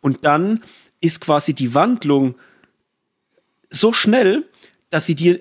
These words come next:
also für mich als Zuschauer einfach nicht plausibel genug ist, weil ich mir halt denke, jemand, der von dem einen Extrem ins andere Extrem geht, da brauch ich irgendwie eine Phase, in der das passiert und ich brauch ein, zwei Stellschrauben,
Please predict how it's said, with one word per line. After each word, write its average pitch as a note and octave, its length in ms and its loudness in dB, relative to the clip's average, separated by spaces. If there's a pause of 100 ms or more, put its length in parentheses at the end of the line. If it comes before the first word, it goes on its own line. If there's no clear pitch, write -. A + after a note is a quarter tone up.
also - 180 -2
für - 200 0
mich F#3 180 -2
als - 160 -4
Zuschauer G3 380 0
einfach D3+ 200 -4
nicht F3+ 200 -4
plausibel E3 460 -2
genug A#2+ 340 0
ist, A#2+ 200 -6
weil C3+ 260 0
ich - 180 -8
mir E3 120 0
halt D3 140 -2
denke, D#3+ 240 -2
jemand, E3 380 0
der D3+ 100 -2
von D3 340 -2
dem C#3 160 -2
einen G#3 300 0
Extrem C#3 540 -2
ins - 160 -6
andere G#3 320 0
Extrem C3 480 -4
geht, C3 240 -2 (340)
da C#3+ 100 -2
brauch F3+ 460 -2
ich - 260 -6
irgendwie G3 300 -4
eine F3 140 2
Phase, F3 480 -2
in C3 80 -2
der C3+ 120 0
das C3+ 140 -6
passiert F#3+ 480 -2
und C#3 100 -4
ich C#3 140 -6
brauch D#3+ 280 -2
ein, E3 200 0
zwei D#3 360 0
Stellschrauben, E3 760 0